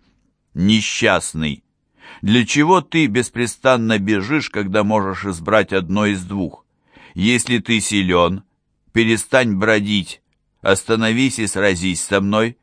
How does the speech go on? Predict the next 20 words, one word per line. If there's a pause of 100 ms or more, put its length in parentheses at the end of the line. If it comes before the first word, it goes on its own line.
(420)
Если
сознаешь,
что
ты
слаб
передо
мной,
то
все-таки
перестань
бегать. (440)
Принеси
в
дар
своему
владыке
свои
земли
и
воды